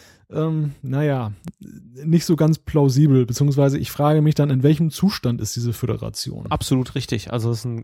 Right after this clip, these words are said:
Speaker 2: ein ganz, ganz guter Aspekt, den du, äh, anbringst. Genauso wie Jan recht hatte, dass Jellicoe einfach kein Kirk in alt ist, einfach nur total unsicher ist, ähm, unterstreicht ja auch nochmal diese, die, diese, diese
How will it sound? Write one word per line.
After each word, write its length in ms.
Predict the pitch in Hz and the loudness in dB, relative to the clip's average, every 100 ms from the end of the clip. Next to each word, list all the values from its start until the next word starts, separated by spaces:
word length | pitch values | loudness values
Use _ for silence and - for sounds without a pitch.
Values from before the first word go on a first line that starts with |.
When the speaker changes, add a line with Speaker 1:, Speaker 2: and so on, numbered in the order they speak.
| - | -12
Speaker 2:
ein 240 | 120 107 | -16 -12
ganz, 340 | - 123 123 - | -6 -6 -6 -6
ganz 200 | 127 131 | -6 -6
guter 300 | 139 - - | -8 -6 -6
Aspekt, 420 | - - 127 - | -4 -4 -4 -4
den 160 | 113 110 | -6 -4
du, 240 | 110 110 _ _ - _ - | -6 -8 _ _ -20 _ -12
äh, 180 | - 110 - | -8 -6 -4
anbringst. 500 | 123 117 107 107 - | -4 -2 -4 -4 0
Genauso 300 | 120 123 117 | 2 2 2
wie 100 | 117 | 2
Jan 260 | 117 131 | 2 2
recht 240 | 123 127 - | 0 0 -2
hatte, 240 | 127 120 | 0 2
dass 300 | 117 113 - _ - | 0 -2 -10 _ 0
Jellicoe 460 | 120 123 - 120 | 2 2 2 2
einfach 520 | 120 120 - 107 82 - | 4 0 0 -4 -6 -12
kein 260 | - 117 107 - _ | -4 -4 -4 -12 _
Kirk 500 | - 113 127 135 - - | 0 4 4 2 -8 -12
in 180 | 110 | -10
alt 340 | 107 113 127 - | -4 0 0 0
ist, 320 | 147 151 - _ _ _ _ - | -4 -4 -10 _ _ _ _ -16
einfach 360 | - 110 110 | -10 -6 -4
nur 200 | 113 110 | -4 -6
total 300 | - 104 104 | -6 -4 -4
unsicher 500 | - 117 113 120 110 | -4 -4 -4 -2 -2
ist, 260 | 123 117 - _ _ - _ _ _ - | -2 -4 -8 _ _ -20 _ _ _ -8
ähm, 380 | - 110 110 107 _ | -2 -2 -2 -10 _
unterstreicht 680 | - 139 127 - 127 131 - | -10 -2 0 2 2 2 2
ja 60 | 120 | 2
auch 100 | 113 | 2
nochmal 300 | 113 113 113 | 0 0 0
diese, 420 | 113 117 113 107 _ _ _ _ _ | 2 4 4 2 _ _ _ _ _
die, 220 | 120 110 | -12 -6
diese, 260 | 113 107 110 | -4 -2 -2
diese 520 | 110 107 107 104 | 0 0 0 -2